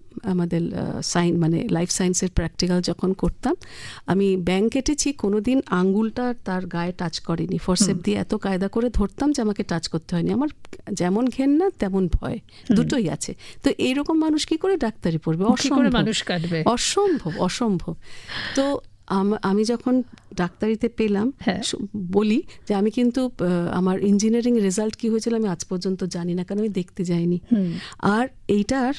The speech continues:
Speaker 1: আহ, এইটার রেজাল্ট আমি দেখতে যাইনি, কিন্তু আমার বান্ধবী খবর দিল, "এই তোর আর আমার পরপর নাম আছে, আমরা পেয়ে গেছি, জানিস তো, জয়েন্টে।" আমি বললাম, "ভালো কথা।" সে তো ডাক্তার এখন বড়সড়। আমার মা বললেন, "শোনো, তুমি ডাক্তারি পড়লে কিন্তু গানটা আর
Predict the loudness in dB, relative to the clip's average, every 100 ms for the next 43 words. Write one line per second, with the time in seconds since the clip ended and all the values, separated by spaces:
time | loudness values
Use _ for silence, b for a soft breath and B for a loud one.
0 | -2 0 0 0 0 2 0 -2 -12 -2
1 | 0 2 0 0 0 0 -2 0 0 2
2 | 0 2 0 2 0 0 2 0 0 0
3 | -2 -2 0 0 0 2 0 2 0 2
4 | 0 0 0 0 -2 -2 -4 -4 B B
5 | B B 2 4 2 2 0 -2 b b
6 | 0 2 2 2 0 0 -2 0 -2 -2
7 | -2 0 0 0 -2 -4 -2 -2 -4 -6
8 | -6 -10 -12 -10 -4 -2 0 0 0 -2
9 | -2 -2 -4 -6 -8 -6 -4 -4 -6 -8
10 | -8 -14 B -2 2 4 2 2 2 2
11 | 2 0 0 0 0 -2 -2 -4 -6 -2
12 | -2 -2 -2 -2 -2 -4 -6 -4 -6 -4
13 | -2 0 0 0 0